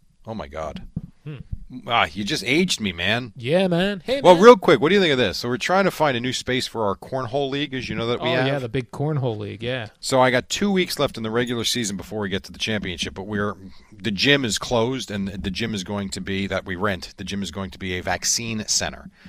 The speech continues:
Speaker 1: So
Speaker 2: Ooh.
Speaker 1: I, we may not be back in for six months. I mean, I don't know. So we're looking for a permanent place.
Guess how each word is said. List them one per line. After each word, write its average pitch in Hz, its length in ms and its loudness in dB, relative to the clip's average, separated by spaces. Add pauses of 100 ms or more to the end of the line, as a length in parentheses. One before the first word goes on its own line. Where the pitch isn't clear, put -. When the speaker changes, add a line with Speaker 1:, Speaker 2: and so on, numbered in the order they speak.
(280)
Speaker 1:
So - 140 -6
Speaker 2:
Ooh. - 40 -12
Speaker 1:
I, 117 220 0
we 120 300 -2
may 135 160 2
not 110 200 0
be 107 100 -4
back 95 300 -2
in 90 120 -6
for 87 180 -12
six - 360 -4
months. 98 380 -2
I 98 60 -4
mean, 95 140 -2
I 113 80 4
don't 110 180 0
know. 87 300 -4 (340)
So 127 100 -2
we're 131 80 2
looking 143 280 -2
for 113 160 -2
a 95 40 0
permanent 113 540 -6
place. - 400 -10